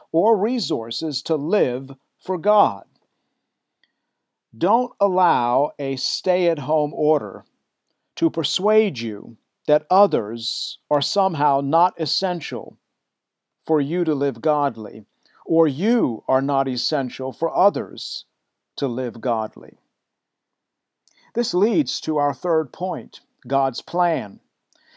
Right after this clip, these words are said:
God's plan for Adam to discover his need for Eve, and by extension others,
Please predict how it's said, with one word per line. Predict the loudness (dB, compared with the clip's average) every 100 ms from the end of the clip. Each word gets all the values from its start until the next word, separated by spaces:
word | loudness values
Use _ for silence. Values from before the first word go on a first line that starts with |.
| _
God's | 6 6 6 0 -6
plan | -2 2 2 2 -4 -8 -10
for | -2 0 0
Adam | 2 2 2 -2 -10 -10
to | -8
discover | -6 -6 -2 2 2 2 0
his | 0 -2
need | -4 -2 -2 -2 -4
for | -4
Eve, | -2 0 0 0 -2 -4 -12 _ -6
and | -2
by | 4 6
extension | 4 0 -2 -2 -2 -4 -4
others, | 4 4 4 -2 -6 -8